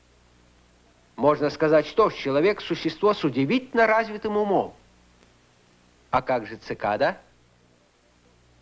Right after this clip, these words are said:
Хотя нам довольно неловко, но, вероятно, она тоже умна. А что же с химикатами? Тоже умны. Ясно, что это неверный ответ.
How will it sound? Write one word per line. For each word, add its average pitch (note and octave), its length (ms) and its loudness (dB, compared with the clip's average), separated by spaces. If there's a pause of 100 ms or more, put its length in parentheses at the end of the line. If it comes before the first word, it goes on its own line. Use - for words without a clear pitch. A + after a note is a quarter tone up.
(440)
Хотя F3+ 260 2
нам B3+ 180 0
довольно F#3 360 2
неловко, D3+ 500 -2
но, C3+ 100 -2
вероятно, F#3 540 2
она G3+ 100 0
тоже G3 300 2
умна. G#2+ 380 -6 (1400)
А C3 160 2
что C4 300 0
же A#3+ 100 0
с - 60 -4
химикатами? A#3+ 600 -2 (640)
Тоже B2+ 300 2
умны. A#3+ 360 0 (1500)
Ясно, F3 440 0
что - 180 -6
это C3 180 -6
неверный B2+ 480 -2
ответ. A#2+ 340 -4